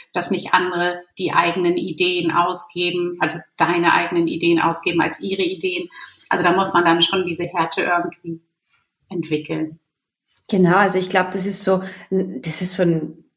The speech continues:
Speaker 2: ja, eine Methode, die man entwickeln kann. Angenommen, der Herr Huber ist immer im Meeting und hat irgendwie voll den Frust, weil er zu Hause keinen Sex bekommt oder nicht gehört wird, dann muss er so seine Macht irgendwie ausspielen in einem Meeting.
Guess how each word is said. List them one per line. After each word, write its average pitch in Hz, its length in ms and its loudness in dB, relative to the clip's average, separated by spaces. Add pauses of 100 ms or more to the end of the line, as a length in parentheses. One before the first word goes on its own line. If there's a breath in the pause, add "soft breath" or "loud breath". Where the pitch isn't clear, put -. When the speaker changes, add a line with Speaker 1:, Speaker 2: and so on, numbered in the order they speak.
(340)
Speaker 2:
ja, 156 80 -10
eine 175 120 0
Methode, 233 640 4
die 208 100 0
man 160 120 0
entwickeln 190 360 -2
kann. 180 160 0
Angenommen, 196 480 2
der 185 120 2
Herr 180 220 0
Huber 311 520 4 (220 loud breath)
ist 214 180 -4
immer 233 240 6
im 202 80 0
Meeting 277 640 2
und 202 360 0 (240 loud breath)
hat 214 160 0
irgendwie 226 220 6
voll 220 220 4
den 208 180 2
Frust, 240 380 0
weil 208 100 0
er 196 80 0
zu 196 140 -6
Hause 208 240 -2
keinen 185 240 0
Sex 208 280 -2
bekommt 269 400 0
oder 214 140 0
nicht 208 240 -4
gehört 196 380 0
wird, 277 240 2 (280 loud breath)
dann 226 140 2
muss 240 160 6
er 262 80 4
so 226 140 2
seine 196 260 2
Macht 202 360 0
irgendwie 220 280 2
ausspielen 220 600 0
in 208 200 2
einem 202 120 4
Meeting. 208 540 2